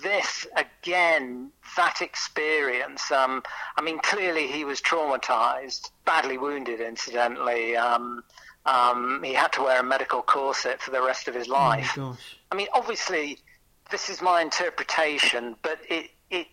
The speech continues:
Speaker 1: it fits, um, the facts of his life. Certainly football for those troops was kind of a link with home.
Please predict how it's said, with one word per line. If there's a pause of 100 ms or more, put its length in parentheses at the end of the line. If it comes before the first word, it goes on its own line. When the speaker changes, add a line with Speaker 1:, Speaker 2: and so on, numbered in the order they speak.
(360)
Speaker 1:
it
fits, (360)
um,
the
facts
of
his
life. (120)
Certainly
football
for
those
troops
was
kind
of
a
link
with
home.